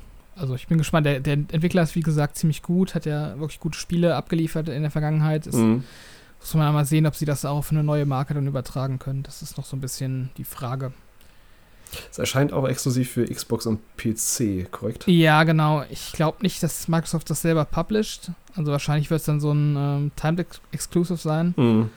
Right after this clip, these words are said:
Speaker 2: Das kann sein.
Speaker 1: Aber ja, ist wohl erstmal Xbox und P C.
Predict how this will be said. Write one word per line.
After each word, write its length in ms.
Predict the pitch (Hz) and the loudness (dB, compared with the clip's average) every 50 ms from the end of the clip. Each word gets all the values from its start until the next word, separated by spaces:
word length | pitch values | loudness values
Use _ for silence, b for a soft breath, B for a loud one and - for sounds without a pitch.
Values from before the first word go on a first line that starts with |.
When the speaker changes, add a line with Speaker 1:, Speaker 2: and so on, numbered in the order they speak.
| b b b b b - - | b b b b b -18 -18
Speaker 2:
Das 120 | - - | -16 -6
kann 100 | - 123 95 | -4 -4 -2
sein. 240 | - 90 95 107 - - | 0 -2 -2 -2 -6 -4
Speaker 1:
Aber 340 | - 160 143 143 139 131 127 | -4 -2 -2 0 0 0 0
ja, 240 | 123 120 117 131 127 B B B B B B B B B B - | 0 -2 -2 -4 -6 B B B B B B B B B B -14
ist 180 | - - - - | -14 -10 -2 0
wohl 120 | 156 135 | 0 0
erstmal 480 | 120 135 139 - - 147 139 135 - 135 | 0 -2 -2 -2 -2 -2 -2 -2 -4 -6
Xbox 340 | - - - 135 123 - | -10 -6 -6 -6 -6 -4
und 100 | 131 120 | -6 -6
P 120 | - - 127 | -6 -8 -8
C. 340 | - - - 127 120 131 | -8 -6 -6 -6 -6 -6